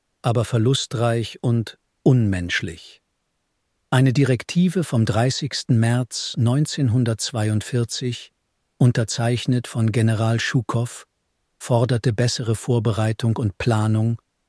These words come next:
um unnötige Verluste zu vermeiden. Ein Lehrbuch von neunzehnhunderteinundsechzig räumte ein,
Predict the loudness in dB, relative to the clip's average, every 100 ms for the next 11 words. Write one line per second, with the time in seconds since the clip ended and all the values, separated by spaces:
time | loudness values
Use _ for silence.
0 | _ 2 4 4 4 4 6 4 2 -2
1 | -4 -2 2 2 0 -4 -8 -6 -6 -2
2 | 0 0 -4 -8 -14 _ _ _ _ _
3 | _ _ _ _ _ _ _ 2 4 4
4 | 2 2 2 0 0 -6 -2 0 2 2
5 | 0 0 -2 0 2 2 0 -2 0 0
6 | 0 -2 -4 -6 -8 -8 -4 0 0 0
7 | -2 0 0 0